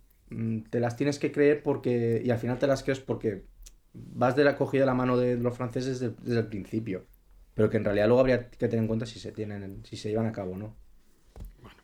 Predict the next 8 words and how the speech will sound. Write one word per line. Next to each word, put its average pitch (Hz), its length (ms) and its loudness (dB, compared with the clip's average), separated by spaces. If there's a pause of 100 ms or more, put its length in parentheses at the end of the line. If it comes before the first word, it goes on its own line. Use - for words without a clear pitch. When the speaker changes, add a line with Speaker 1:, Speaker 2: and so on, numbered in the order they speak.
Speaker 2:
pues, - 260 -4 (300)
pues 127 160 2
bueno, 113 300 2
eh, 113 220 2
Asbestas, 147 680 0
yo 120 200 0
creo 120 300 6
que 107 560 4